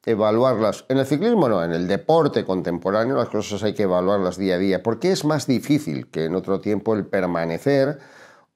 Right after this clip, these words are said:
o digamos que porque puede resultar un poquito más fácil la irrupción de otros fenómenos que terminen abortando una trayectoria que parece espectacular.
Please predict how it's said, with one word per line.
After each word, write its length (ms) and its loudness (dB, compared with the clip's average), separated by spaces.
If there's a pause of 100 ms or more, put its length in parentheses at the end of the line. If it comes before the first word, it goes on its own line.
o 160 2
digamos 400 2
que 300 -4 (200)
porque 260 -2
puede 320 2
resultar 400 -2
un 140 0
poquito 300 -2
más 160 -2
fácil 360 0
la 120 0
irrupción 520 -2
de 60 -2
otros 260 -4
fenómenos 600 0
que 80 -6
terminen 600 -2 (640)
abortando 640 0
una 320 -2
trayectoria 640 0
que 140 -6
parece 1000 -4
espectacular. 680 -6